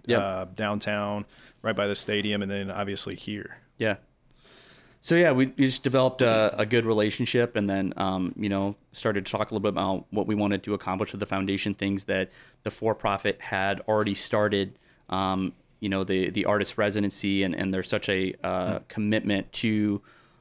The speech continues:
Speaker 1: art and artists here in terms of, you know, see it in the murals, you see it in
Speaker 2: Yep.
Speaker 1: the membership, you see it, um, in so many different places. So, like, how can we amplify that even more by giving them, you know, space,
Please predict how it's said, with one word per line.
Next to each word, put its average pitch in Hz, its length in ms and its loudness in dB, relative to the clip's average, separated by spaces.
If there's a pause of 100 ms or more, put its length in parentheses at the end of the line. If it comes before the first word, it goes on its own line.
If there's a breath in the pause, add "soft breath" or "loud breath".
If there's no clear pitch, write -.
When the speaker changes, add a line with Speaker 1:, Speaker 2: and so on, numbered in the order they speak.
(760 soft breath)
Speaker 1:
art 113 440 2
and 101 340 0
artists 101 440 0
here 95 520 0
in 98 80 -6
terms 98 240 -2
of, 98 180 -4
you 95 120 0
know, 92 60 0
see 101 180 0
it 101 40 4
in 95 60 -4
the 90 40 -2
murals, 113 460 4
you 95 60 -2
see 101 200 0
it 98 160 2
in 92 240 -2
Speaker 2:
Yep. 104 80 -2
Speaker 1:
the 95 100 -2
membership, 110 540 0
you 95 80 -6
see 104 220 0
it, 98 220 2 (400 loud breath)
um, 92 420 -2
in 95 100 -4
so 120 140 0
many 104 160 2
different 95 240 -2
places. 95 380 -2
So, 95 100 -2
like, 92 220 -2
how 104 160 -2
can 101 180 -4
we 92 280 -2 (340 soft breath)
amplify 98 400 -2
that 92 280 -2
even 92 220 -4
more 92 240 -2
by 90 160 -2
giving 95 360 -2
them, 90 500 -4
you 92 60 -8
know, 85 100 -6
space, - 600 0